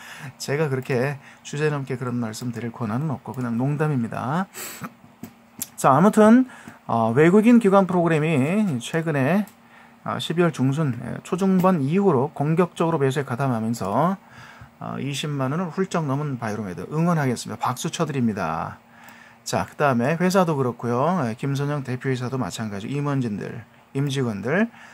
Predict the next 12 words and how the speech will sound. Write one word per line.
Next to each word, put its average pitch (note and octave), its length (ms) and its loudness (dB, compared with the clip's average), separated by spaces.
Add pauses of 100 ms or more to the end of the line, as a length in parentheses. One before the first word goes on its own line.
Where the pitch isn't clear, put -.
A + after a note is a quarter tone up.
(140)
그리고 C#3+ 240 -6
이 D3+ 100 -6
주식을 D#3+ 420 -2
한 A3+ 240 6
주라도 A#3 500 4
가지고 F#3+ 260 0
계신 F3+ 520 2 (460)
모든 A#2+ 280 -2
개인 C#3+ 340 0
투자자들의, A#2 720 -2 (500)
예, - 140 -12
구자에, D3 600 0